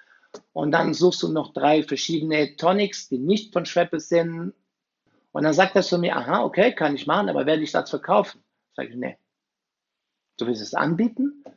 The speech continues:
Und dann wird der Münchner oder der Frankfurter Großkotz sagen, "Hey, Sie haben ja Monkey forty-seven." Dann wirst du sagen, "Ja." Und dann möchten sie eins, ja, du sagst, "Nö, Aperol Spritz." Also,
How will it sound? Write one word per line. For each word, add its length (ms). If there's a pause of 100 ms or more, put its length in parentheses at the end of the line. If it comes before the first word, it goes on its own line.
(260)
Und 120
dann 100
wird 160
der 140
Münchner 640
oder 160
der 160
Frankfurter 640
Großkotz 600
sagen, 220 (300)
"Hey, 160
Sie 160
haben 160
ja 120
Monkey 340
forty-seven." 760 (240)
Dann 100
wirst 140
du 60
sagen, 320
"Ja." 320 (320)
Und 140
dann 120
möchten 280
sie 140
eins, 220
ja, 100
du 160
sagst, 200
"Nö, 240 (220)
Aperol 440
Spritz." 460 (960)
Also, 380